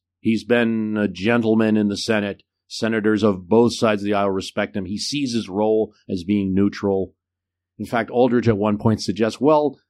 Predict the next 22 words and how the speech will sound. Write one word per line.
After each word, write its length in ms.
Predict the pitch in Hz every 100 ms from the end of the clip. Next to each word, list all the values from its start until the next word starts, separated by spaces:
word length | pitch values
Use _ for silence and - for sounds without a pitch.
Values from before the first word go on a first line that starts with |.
| _ _ _ _ _ _
perhaps, 400 | - 123 147 143
Vice 280 | - 135 123
President 400 | - 127 120 113
Morton, 280 | 117 117 110
you 160 | 113 127
can 160 | 120
just 320 | 113 110 -
take 180 | - 117
a 60 | 113
vacation 600 | 104 104 107 101 90 82
and 100 | 80
we'll 120 | 92
get 200 | 104 101
someone 340 | - 110 107
in 100 | 104
the 80 | 95
chair 600 | - - 131 120 80 73 _ _ _ _
who 120 | 117
actually 560 | 104 104 - 92 90 90
supports 420 | - - 147 135 -
this 180 | -
bill." 220 | - 65